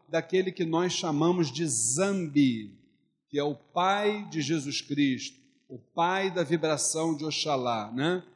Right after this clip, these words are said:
Esse se chamaria de Zambi. Então, só existia Zambi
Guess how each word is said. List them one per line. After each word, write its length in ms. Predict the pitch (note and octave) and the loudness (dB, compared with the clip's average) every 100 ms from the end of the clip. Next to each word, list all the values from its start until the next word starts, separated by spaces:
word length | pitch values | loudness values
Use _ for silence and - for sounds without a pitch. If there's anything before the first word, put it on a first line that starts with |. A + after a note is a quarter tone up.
| _ - | _ -6
Esse 380 | D3 F3 E3+ E3 | -2 -2 -2 -4
se 160 | - | -4
chamaria 560 | D3+ E3+ D#3+ C#3 D3 E3+ | -4 -4 -2 0 2 0
de 240 | C#3 D#3 - | 0 -6 -6
Zambi. 760 | B2 - D3+ D#3+ C#3+ A#2 A2 G2 _ _ _ | -6 -2 0 2 0 -2 -10 -14 _ _ _
Então, 180 | F3+ F3+ | -6 -4
só 240 | - A3 | -4 -2
existia 720 | G#3+ F3+ E3 - G3 G#3+ F3+ | -2 -2 -4 -4 -4 0 0
Zambi 720 | C3+ B2 E3 G#3 G#3 G#3 G#3 | 2 0 0 0 0 -2 -4